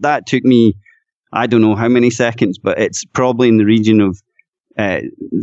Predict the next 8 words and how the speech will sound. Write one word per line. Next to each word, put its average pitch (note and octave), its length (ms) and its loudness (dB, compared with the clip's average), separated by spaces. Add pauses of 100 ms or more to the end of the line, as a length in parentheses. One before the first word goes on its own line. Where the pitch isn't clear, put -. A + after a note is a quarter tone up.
(120)
three A#2 340 2
to G#2+ 140 -2
ten A#2 340 0
seconds, A#2+ 500 0
I G2+ 80 0
would G2 140 2
imagine. G#2+ 580 0 (540)
Um, G#2 440 2